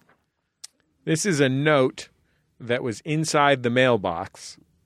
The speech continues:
uh, when a carrier was delivering the mail. This carrier left the note there, but decided to take a picture of it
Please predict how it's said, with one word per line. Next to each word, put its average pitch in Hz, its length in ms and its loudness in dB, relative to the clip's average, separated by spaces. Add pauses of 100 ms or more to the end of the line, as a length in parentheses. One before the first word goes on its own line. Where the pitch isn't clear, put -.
(100)
uh, 104 220 -4
when 123 400 0
a 123 40 0
carrier 107 580 4
was 95 180 -2
delivering 107 520 2
the 98 80 -4
mail. 85 320 -6
This 117 220 -2
carrier 120 680 0 (540)
left 147 280 -2
the 202 100 -2
note 170 280 0
there, 107 340 0
but 110 480 -2 (800)
decided 120 640 -2
to 113 120 -4
take 110 300 -2
a 98 40 -6
picture 95 400 -2
of 87 160 -2
it 90 140 -6